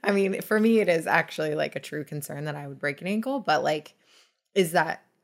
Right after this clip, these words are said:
actually happening to you right now or what? You know, like, I think a lot of the, a lot of the problem that anxiety is, is basically trying to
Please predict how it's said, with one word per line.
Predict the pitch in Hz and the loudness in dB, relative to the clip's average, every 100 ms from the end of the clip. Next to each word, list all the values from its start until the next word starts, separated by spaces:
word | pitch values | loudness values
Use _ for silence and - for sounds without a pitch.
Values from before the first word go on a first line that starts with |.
| _ - | _ -2
actually | 156 156 - 165 | 0 0 -2 -2
happening | 156 147 - 147 147 | 0 -8 -10 -14 -12
to | 147 | -12
you | 143 | -12
right | 143 - | -12 -2
now | 208 196 185 175 | 0 2 2 0
or | 151 151 | 0 0
what? | 160 170 165 165 | 2 2 0 -2
You | 156 | -8
know, | 147 147 | -8 -8
like, | - 147 - _ _ _ - | -6 -6 -8 _ _ _ -10
I | |
think | 160 | -6
a | 143 | -2
lot | 147 143 | 0 0
of | 143 | -4
the, | 147 139 135 _ _ _ _ _ - | -6 -8 -10 _ _ _ _ _ -8
a | |
lot | 160 156 170 | -6 -4 -6
of | 156 | -6
the | 151 | -8
problem | 135 - - 147 156 156 147 | -10 -10 2 4 4 0 -6
that | 139 143 | -8 -10
anxiety | 143 143 143 143 143 139 139 _ _ | -10 -6 -4 -4 -6 -8 -12 _ _
is, | 180 196 165 147 143 - | -2 2 2 2 -4 -10
is | 147 135 139 165 185 - _ _ _ _ _ _ _ _ _ 147 | -8 -6 -6 -8 -10 -12 _ _ _ _ _ _ _ _ _ -2
basically | 170 160 - 156 | 0 0 -4 -6
trying | - - 156 | -6 -8 -6
to | 156 | -6